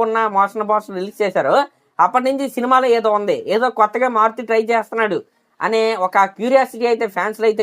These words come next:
కలిగింది. తీరా కట్ చేస్తే ప్రీమియర్ షోకి టికెట్ రేట్ ఏమో వెయ్యి రూపాయలు పెట్టాడు,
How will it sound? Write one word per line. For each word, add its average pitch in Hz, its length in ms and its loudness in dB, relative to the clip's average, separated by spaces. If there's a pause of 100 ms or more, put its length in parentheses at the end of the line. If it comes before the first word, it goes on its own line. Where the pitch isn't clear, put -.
కలిగింది. 190 400 0 (360)
తీరా 220 300 4
కట్ 233 200 -2
చేస్తే 240 240 -2 (100)
ప్రీమియర్ 226 380 -2
షోకి 220 260 -2
టికెట్ 214 300 -2
రేట్ 220 180 0
ఏమో 214 200 -2
వెయ్యి 196 180 0
రూపాయలు 214 300 0
పెట్టాడు, 170 340 -2